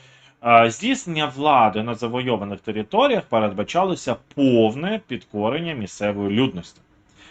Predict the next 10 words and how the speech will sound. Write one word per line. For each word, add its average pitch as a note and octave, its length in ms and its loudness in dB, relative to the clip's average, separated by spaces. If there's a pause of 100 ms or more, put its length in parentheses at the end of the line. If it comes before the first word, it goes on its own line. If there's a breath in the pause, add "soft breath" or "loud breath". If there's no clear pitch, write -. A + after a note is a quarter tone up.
(140 loud breath)
На A2 80 -4
думку A#3+ 280 0
Гітлера, B2+ 580 -2 (260)
найкращий C3 640 2
засіб F#2+ 400 -4
для G2+ 140 -10
цього — A3 400 2
розстріляти B2+ 640 0
тих, A3+ 300 -6
хто D#3 360 -2